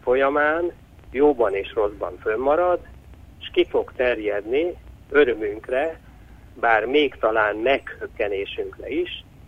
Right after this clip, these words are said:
a tudomány tág területeire. Na most tudni kell, hogy Wigner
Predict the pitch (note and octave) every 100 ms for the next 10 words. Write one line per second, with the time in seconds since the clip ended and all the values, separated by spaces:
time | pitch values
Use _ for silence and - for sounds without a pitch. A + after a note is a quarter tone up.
0 | - - G#2+ D#3+ B2+ G#2+ G2+ G2 - A2+
1 | G#2+ - G#2+ G2 F2 F2+ - - - -
2 | B1+ - - - - - - - - -
3 | - - - A#2+ - A3+ D3 - C3+ C3+
4 | A#2+ B2 D3 C#3+ C#3+ C3+ C3